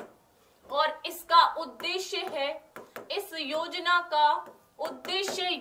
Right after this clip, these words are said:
ये था, पहले तो ये याद करेंगे, चिबासा,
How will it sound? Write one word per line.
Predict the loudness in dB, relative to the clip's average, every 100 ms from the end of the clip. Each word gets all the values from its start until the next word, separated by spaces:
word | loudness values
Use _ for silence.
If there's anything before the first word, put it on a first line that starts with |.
| -2
ये | -2 -2
था, | 2 4 4 2 -8 -6
पहले | -2 -2
तो | -4 -4
ये | -2
याद | 2 2 2
करेंगे, | -2 -2 -2 -4 -6 _ _ _
चिबासा, | -6 -4 4 4 6 -2 -4